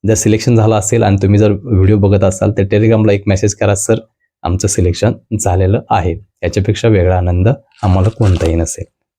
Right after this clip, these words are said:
ठीक आहे, so सर्वांना मी शुभेच्छा देतोय आणि भेटूया लवकरच. पुढचं मुंबईचं जे काही, अ, भीती झालेली वातावरण ते पुढच्या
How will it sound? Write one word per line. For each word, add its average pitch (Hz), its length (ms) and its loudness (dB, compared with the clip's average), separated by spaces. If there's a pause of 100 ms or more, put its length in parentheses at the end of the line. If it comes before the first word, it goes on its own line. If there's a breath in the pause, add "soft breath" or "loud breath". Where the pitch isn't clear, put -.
ठीक 165 120 0
आहे, 107 100 -2 (360 soft breath)
so 104 60 2
सर्वांना 110 360 2
मी 117 100 4
शुभेच्छा 113 380 0
देतोय 101 340 0 (360)
आणि 98 120 -2
भेटूया 98 340 0
लवकरच. 110 460 0
पुढचं 107 340 -2
मुंबईचं 110 500 2
जे 107 160 2
काही, 113 360 -2
अ, 101 460 0 (200)
भीती 104 260 0
झालेली 101 300 2
वातावरण 95 440 0
ते - 400 -12
पुढच्या 113 420 -2